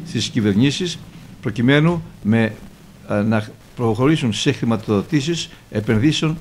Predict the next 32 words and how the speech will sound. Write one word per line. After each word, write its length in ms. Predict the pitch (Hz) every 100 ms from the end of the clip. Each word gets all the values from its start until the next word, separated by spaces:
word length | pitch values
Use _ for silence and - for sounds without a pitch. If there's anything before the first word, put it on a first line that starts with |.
| -
στρατηγικού 760 | - 123 107 117 104 127 151 156
χαρακτήρα. 560 | 120 117 107 104 69 - - - -
Αυτό 420 | 101 139 127 -
το 80 | 104
κάνουν 400 | - 127 127 110
στην 180 | 101 98
Ευρωπαϊκή 480 | 87 82 87 - 98
Ένωση 400 | 113 127 175 175 - - - -
διάφορες 380 | 107 120 98 87
κυβερνήσεις. 580 | 82 82 139 131 160 - - - -
Η 100 | 101
ελληνική 340 | 101 104 104 147
κυβέρνηση 400 | 135 143 139 143
όμως, 280 | 139 131 - - -
δυστυχώς, 500 | 117 - 131 131 -
μέχρι 240 | 151 151 156
σήμερα 460 | - 143 139 139 - -
δεν 140 | - 98
κάνει 180 | 101 190
τίποτα, 520 | 175 170 185 190 190 - -
παρά 200 | - 110
μόνο 260 | 117 135 139
κοιτάζει 540 | 131 101 120 131 135 147 -
τη 60 |
διαδικασία 640 | 113 110 110 101 131 127 127 - -
της 160 | 101
ειδικής 400 | 113 104 104 113 -
εκαθάρισης. 640 | 101 92 92 73 - - - - - -
Είναι 160 | 113
μια 200 | 117 127
δυσμενή 420 | 107 104 98 131
συνέπεια 540 | 110 101 123 156 175